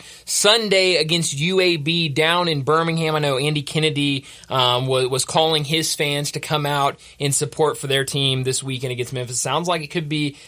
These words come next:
uh, a really, really good environment, uh, this weekend as well. But, Dave, as always, thanks so much for joining us. We'll do it again next week.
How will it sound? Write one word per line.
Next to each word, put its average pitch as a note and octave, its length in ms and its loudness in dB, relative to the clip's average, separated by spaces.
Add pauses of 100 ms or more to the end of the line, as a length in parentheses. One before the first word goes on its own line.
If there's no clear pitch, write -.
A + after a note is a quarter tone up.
(140)
uh, C3+ 160 2
a C3+ 100 2
really, D#3 480 2
really D3 320 2
good C3+ 200 0
environment, B2 720 -2 (180)
uh, A2+ 200 -2
this A#2+ 260 -4
weekend A#2+ 440 -6
as G#2+ 200 -6
well. C3 200 0
But, B2+ 120 -2
Dave, C#3+ 240 4
as C3+ 80 0
always, D3+ 400 4
thanks D#3 240 2
so D#3+ 120 2
much D#3 260 0
for D3+ 120 -4
joining E3 380 2
us. D#3 120 0
We'll D#3 100 -2
do D3+ 80 0
it D#3 60 0
again D#3 160 0
next D#3 160 -2
week. - 280 0